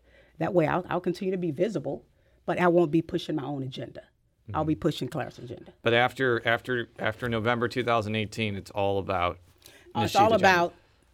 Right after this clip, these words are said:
Speaker 1: Madam President Shamila Nasheed.
Speaker 2: Now, I do wanna ask, though, and I, I wanna, I wanna get into a little future speculation. Let's say you do win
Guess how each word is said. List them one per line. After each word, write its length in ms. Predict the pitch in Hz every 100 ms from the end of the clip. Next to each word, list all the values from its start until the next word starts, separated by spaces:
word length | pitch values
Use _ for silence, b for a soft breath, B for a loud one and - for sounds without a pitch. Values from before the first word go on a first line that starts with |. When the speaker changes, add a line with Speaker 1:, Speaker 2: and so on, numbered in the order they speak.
| _ _ _ -
Speaker 1:
Madam 420 | 165 180 170 156
President 540 | - 170 147 139 131 - _ -
Shamila 520 | 202 - 190 165 151
Nasheed. 420 | 139 135 - 123 135
Speaker 2:
Now, 140 | 147
I 60 | 151
do 180 | 175
wanna 160 | 208 214
ask, 280 | 196 190 -
though, 400 | 123 98 90 -
and 160 | 117 113
I, 60 |
I 180 | 117 120
wanna, 340 | 123 127 123 120
I 80 | 120
wanna 240 | 123 131
get 220 | 107 123 120
into 200 | 113 113
a 40 |
little 280 | 104 107 101
future 420 | - 117 - 107
speculation. 760 | - 104 98 104 98 95 95 95
Let's 240 | 127 135
say 320 | 160 151 120
you 160 | 127 120
do 220 | 107 127
win 360 | 120 123 95